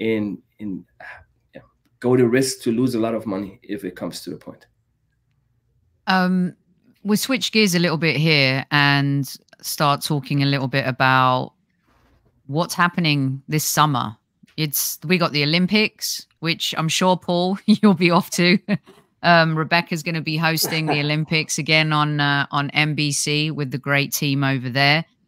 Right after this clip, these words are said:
Speaker 2: Um, Mike, we've got the Euros. Um, unfortunately, Greece, our Greece lost on penalties, uh, last night to Georgia. Congratulations, Georgia. Yeah, blah, blah, blah, whatever.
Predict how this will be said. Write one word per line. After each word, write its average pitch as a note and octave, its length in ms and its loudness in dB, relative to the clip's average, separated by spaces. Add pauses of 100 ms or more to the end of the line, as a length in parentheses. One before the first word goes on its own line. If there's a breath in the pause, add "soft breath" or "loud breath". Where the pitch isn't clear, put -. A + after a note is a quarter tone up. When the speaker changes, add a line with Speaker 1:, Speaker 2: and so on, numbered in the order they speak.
(420)
Speaker 2:
Um, C3+ 580 0
Mike, E3 320 2
we've D#3 220 -6
got D3+ 300 0 (220)
the C#3+ 140 -2
Euros. G3 840 4 (160)
Um, C3+ 560 2
unfortunately, E3 760 -2
Greece, E3+ 640 -2 (160)
our E3 100 2
Greece F3 540 0
lost E3 420 0
on D3+ 160 -2
penalties, E3+ 840 -4 (120)
uh, C#3 260 0
last D3 320 -2
night D#3+ 220 0
to D#3 100 -6
Georgia. D3+ 400 -4
Congratulations, C#3+ 880 -4
Georgia. D3+ 420 -4
Yeah, C#3+ 240 -2
blah, B2+ 220 -4
blah, A#2+ 180 -6
blah, A#2+ 300 -6
whatever. A#2 460 -14